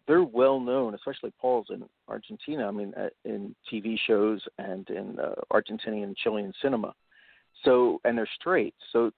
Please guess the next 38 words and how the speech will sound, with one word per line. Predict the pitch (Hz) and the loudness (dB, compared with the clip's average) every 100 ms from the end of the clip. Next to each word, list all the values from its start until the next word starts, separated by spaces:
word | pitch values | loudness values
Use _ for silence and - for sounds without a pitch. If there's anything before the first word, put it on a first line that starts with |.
| _ _ _ _ - | _ _ _ _ -4
and | 113 | 2
that's | 120 165 156 | 6 4 4
what | - 131 _ _ _ | -6 -8 _ _ _
goes | 143 127 | -4 0
back | 143 135 | -2 -2
a | |
little | 123 165 | -2 -2
bit | 156 | -4
to | - | -4
what | 120 | -6
you | 110 | -6
were | 107 | -8
saying | 117 110 101 | -6 -6 -8
before | 98 - 165 175 131 117 110 - _ _ _ - | -14 -10 0 4 8 8 6 2 _ _ _ -20
about, | - 113 107 104 - - 107 | -4 2 2 2 -6 -10 -2
uh, | 104 95 - - | 0 0 -4 -14
here's | - 156 151 | 0 2 2
these | 117 101 | 0 -6
straight | - 135 | 2 6
actors. | 117 110 117 110 - | 6 6 0 -4 -6
Bef-, | 127 - _ - | -12 -12 _ -16
years | 147 196 190 | -4 0 0
ago, | 143 123 117 117 | 4 6 6 6
a | 92 | 2
straight | - 127 117 | 0 2 4
actor, | 117 - 113 | 4 0 -4
it | |
was | 95 - | -6 -12
a | |
kiss | - 110 104 | -16 -14 -12
of | - | -4
death | 104 104 _ - | 0 0 _ -6
to, | 98 98 - _ _ _ _ _ - | -4 -4 -10 _ _ _ _ _ -16
to | - | -10
play | - 107 95 95 - _ - | 0 2 2 -2 -8 _ -12
a | 104 | 0
gay | 107 98 | 2 4
role, | 98 104 95 | 6 6 4